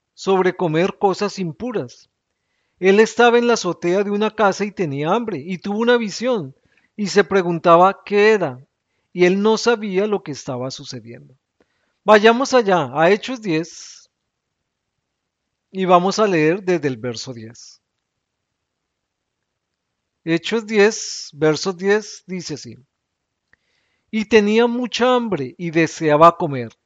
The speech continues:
pero mientras estaba, estaban preparando la comida, un trance cayó sobre él y vio el cielo abierto y una cierta vasija descender sobre él, como una gran sábana, atada por las cuatro esquinas,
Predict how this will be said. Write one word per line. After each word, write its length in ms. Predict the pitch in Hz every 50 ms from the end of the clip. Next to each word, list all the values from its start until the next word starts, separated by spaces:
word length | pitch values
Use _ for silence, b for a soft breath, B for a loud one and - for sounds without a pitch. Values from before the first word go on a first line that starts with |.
| _ _ _ _ _ _ _ _ _
pero 240 | - 214 202 202 208
mientras 380 | 202 208 202 196 - 208 202 170
estaba, 580 | 196 170 - - 220 214 214 226 233 233 - _ _ _ _
estaban 680 | - 196 175 - - - - 226 240 233 240 247 247 214
preparando 580 | 254 247 226 - 202 165 165 175 180 190 202
la 160 | 202 214 214
comida, 600 | 208 - 254 233 220 208 196 185 202 208 208 202 _ _ _ _ _ _ _ _ _ _
un 260 | - 233 240 240 226
trance 540 | - 254 240 247 240 240 220 - - 247 -
cayó 340 | - 226 190 156 156 170 165
sobre 440 | - - 208 208 196 185 175 185 214
él 280 | 214 202 151 143 - -
y 160 | 233 185 175
vio 260 | 156 147 156 165 175
el 100 | 190 190
cielo 300 | - - - 208 202 196
abierto 640 | 202 180 190 202 208 214 190 - - 151 127 131 - _ _ _ _ _ _ _ _
y 60 | -
una 220 | 190 196 208 233 226
cierta 520 | - - - 240 254 240 240 233 - 247
vasija 600 | 226 226 208 185 - - 196 202 196 - - 240
descender 640 | 220 220 208 - - 185 160 151 147 156 170 175 165
sobre 460 | - - 208 202 196 180 156 147 151
él, 240 | 151 139 123 117 - _ _ _ _ _ _ _
como 260 | - 202 185 180 190
una 220 | 202 214 226 220
gran 340 | 208 226 226 233 233 226 214
sábana, 640 | - - 208 202 196 180 180 151 131 127 123 127 - _ _ _ _ _ -
atada 640 | 175 180 175 - - 202 185 190 202 220 220 220
por 180 | 233 233 220 208
las 220 | 190 160 147 -
cuatro 420 | - - 202 208 202 190 - 214
esquinas, 800 | 220 208 - - - 220 202 170 135 123 123 127 - - _ _